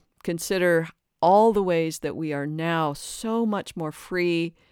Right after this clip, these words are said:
to express ourselves, to know ourselves, to fulfill ourselves, to, to say, "This is who I am, and this is what's important to me in my life," at whatever stage of life you are in. That's a really, really good thing.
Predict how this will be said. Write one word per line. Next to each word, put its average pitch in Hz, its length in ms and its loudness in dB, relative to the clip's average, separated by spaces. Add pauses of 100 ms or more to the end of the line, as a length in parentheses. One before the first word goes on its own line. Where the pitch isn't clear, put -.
(220)
to 165 120 -6
express - 500 -4
ourselves, 123 560 -6
to - 120 -8
know 151 300 2
ourselves, - 580 -6
to - 100 -16
fulfill 165 420 -2
ourselves, 135 640 -8 (420)
to, 151 200 -6
to - 220 -14
say, 156 320 0
"This 180 300 -4
is 196 100 -6
who 170 160 -4
I 147 120 -4
am, 143 520 -4
and 131 240 -10
this 165 200 -4
is 160 140 -10
what's - 320 -10 (480)
important 139 560 -4
to - 80 -10
me - 360 -10
in 143 120 -4
my 127 160 -4
life," 127 400 -6
at - 220 -10
whatever 151 560 0
stage 127 420 -6
of 117 100 -12
life 120 300 -10
you 123 120 -10
are 123 160 -8
in. 147 300 -8 (800)
That's 131 260 -6
a 139 80 -6
really, 131 340 -6
really 127 260 -10
good 127 200 -12
thing. - 280 -12